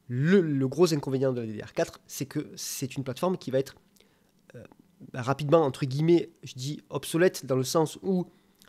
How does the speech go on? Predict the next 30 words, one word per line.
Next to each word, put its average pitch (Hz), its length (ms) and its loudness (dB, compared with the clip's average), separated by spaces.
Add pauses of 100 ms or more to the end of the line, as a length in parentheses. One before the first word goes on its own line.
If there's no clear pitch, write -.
(140)
euh, 117 160 -16 (360)
A 143 120 2
M 151 140 4
D, 175 120 4
bon 110 120 -4
alors 107 120 -10
pour - 140 -6
l'instant, 120 220 2
ils 143 160 2
ont 117 60 -2
toujours 180 220 -4
pas 180 120 4
abonné, 147 320 2
abandonné 139 420 0
leur 131 120 -2
plateforme 123 340 -6
A - 20 -4
M 107 80 -6
quatre 196 220 -4
et - 20 -20
puis - 80 -20
qu'ils - 120 -18
continuent 156 280 -4
à 151 60 -2
sortir - 240 -10
des 131 60 -4
processeurs 131 400 -10
pour - 140 -18
cette 131 140 -10
plateforme. 190 340 -2